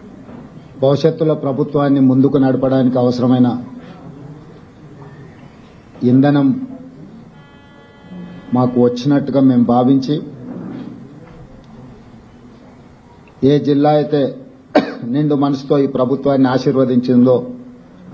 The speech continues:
సంవత్సరం తర్వాత కూడా అంతే ఉత్సాహంతోటి ఈ రైతు పండుగలో ఒక పాల్గొన్న రైతాంగాన్ని మొత్తానికి, అదేవిధంగా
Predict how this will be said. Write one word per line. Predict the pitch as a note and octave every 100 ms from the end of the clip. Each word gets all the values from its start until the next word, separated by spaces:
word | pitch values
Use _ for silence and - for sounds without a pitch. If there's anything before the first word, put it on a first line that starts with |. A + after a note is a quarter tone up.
| - - - - -
సంవత్సరం | - B2 C#3 D3+ D3 C3+
తర్వాత | C3+ C3+ D#3 D#3
కూడా | C#3+ D3 C#3
అంతే | B2+ B2+ D3+
ఉత్సాహంతోటి | C#3+ C#3 C#3 C3 C3+ C3+ C3 C#3+ B2 A2+ - - - - - _ - D#3 - - - -
ఈ | B2+ B2
రైతు | A#2+ C3+ C#3
పండుగలో | C3 C#3+ C#3 C#3+ C#3
ఒక | C3 -
పాల్గొన్న | - B2+ B2+ C3 B2+ B2 - - - - - - - - A3 G#3+ - - - - - - - - -
రైతాంగాన్ని | B2 C3+ D3 D3 C#3+ C#3
మొత్తానికి, | C3 B2+ C#3+ D3 C#3 D#3+ C#3+ - - - - - - - - - - - -
అదేవిధంగా | C3+ C3+ D#3+ D#3 D3+ D#3